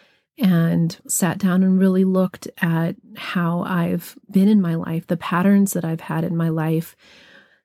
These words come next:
One of them was self-righteousness.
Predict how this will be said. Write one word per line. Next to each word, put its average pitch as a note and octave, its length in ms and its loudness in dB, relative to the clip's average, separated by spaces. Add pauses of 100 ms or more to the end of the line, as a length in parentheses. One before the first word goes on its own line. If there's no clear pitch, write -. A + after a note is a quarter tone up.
(160)
One F#3+ 220 4
of F#3+ 80 4
them F#3+ 280 4
was E3+ 320 0
self-righteousness. - 1160 -4